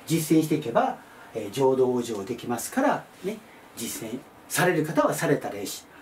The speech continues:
どうしてもできない方は念仏の教えによって救われてくださいというのが漢無量寿経の教えであると。こういう寛容なね、法然上人は全仏教の視点、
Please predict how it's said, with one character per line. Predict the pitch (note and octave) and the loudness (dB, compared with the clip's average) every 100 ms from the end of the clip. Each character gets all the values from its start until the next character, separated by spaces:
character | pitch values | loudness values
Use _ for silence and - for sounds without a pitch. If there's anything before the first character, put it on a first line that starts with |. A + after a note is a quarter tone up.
| - | 4
ど | C#4+ | 4
う | |
し | C#4 | 6
て | F4 | 4
も | |
で | C4+ C#4+ | 4 2
き | D#4+ | 4
な | E4 | 4
い | D4+ | 6
方 | D4 E4+ | 4 4
は | A#3+ - - - | 2 0 -4 -6
念 | C#3 F3+ D#3+ | 2 4 4
仏 | C3 - C3+ | 0 -2 2
の | A3+ - - | 2 2 -2
教 | - C#3 | 0 2
え | |
に | B2+ | 0
よ | A2 | -4
っ | |
て | - - E4 - - - - | -6 0 0 0 -6 -20 -10
救 | - - | -6 0
わ | C#3 | 2
れ | A2+ | 2
て | - | -2
く | - | -6
だ | A#2 | -6
さ | A#2 D#3 | -6 -6
い | - | -6
と | |
い | A2 | -4
う | |
の | F#3 | 0
が | C#4+ - - - - | 0 0 -4 -18 -14
漢 | - C3 | -8 -6
無 | G2 | -6
量 | G2 | -8
寿 | - | -10
経 | - E3+ | -10 -6
の | A3 | -4
教 | - | -4
え | G2 | -10
で | F#2+ | -12
あ | |
る | - - | -16 -18
と。 | - - - - - | -20 -20 -20 -16 0
こ | C#3+ | 2
う | |
い | C3+ | 4
う | |
寛 | C3 A3+ A3+ | 4 4 6
容 | A#3 | 4
な | - | 4
ね、 | C#3 D3 - - - - | -4 -8 -14 -20 -20 2
法 | G3+ | 4
然 | E3+ | 4
上 | C3+ C#3 | 2 2
人 | |
は | B2+ | 2
全 | A#2 F4+ E4 | 6 4 6
仏 | D4 - | 4 4
教 | A#3+ | 4
の | E3+ D3 | 4 2
視 | - | -2
点、 | - | -6